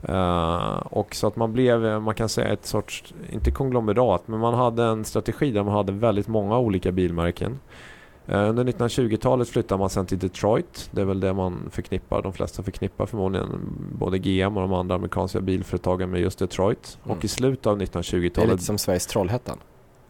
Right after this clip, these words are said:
Speaker 1: Ja, typ. Fast lite större.
Speaker 2: <laughs> Ja, lite större.
Speaker 1: Och, och lite mer nedgånget nu då kanske.
Speaker 2: Ja.
Speaker 1: Ja. Eh, men i slutet på nittonhundratjugotalet så blev man faktiskt, eh, större än, eh, större än, eh, Ford. Och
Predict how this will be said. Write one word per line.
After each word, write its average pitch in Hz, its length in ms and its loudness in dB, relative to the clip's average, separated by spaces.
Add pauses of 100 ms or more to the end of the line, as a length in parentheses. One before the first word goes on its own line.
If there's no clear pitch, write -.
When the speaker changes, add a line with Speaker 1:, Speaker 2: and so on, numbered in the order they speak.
Speaker 1:
Ja, 180 360 -2
typ. - 280 -4 (460)
Fast - 180 -4
lite 107 260 0
större. - 340 -2
Speaker 2:
<laughs> - 20 -6
Ja, 107 160 2
lite 107 240 -4
större. - 260 -10
Speaker 1:
Och, 104 200 -6
och 120 180 0
lite 113 260 2
mer 101 160 2
nedgånget 104 580 0
nu 113 140 0
då 80 100 0
kanske. 82 240 -6
Speaker 2:
Ja. 76 80 -6 (180)
Speaker 1:
Ja. - 160 -4 (1040)
Eh, 98 340 2
men 131 220 2
i 139 80 2
slutet 175 340 2
på 156 60 2
nittonhundratjugotalet 117 800 2
så 104 80 -2
blev 104 200 2
man 98 100 0
faktiskt, - 560 -4
eh, 98 100 4
större 120 500 2
än, 92 380 0
eh, 85 180 2
större 95 320 2
än, 87 280 0
eh, 85 220 0
Ford. 117 440 0 (760)
Och - 160 -2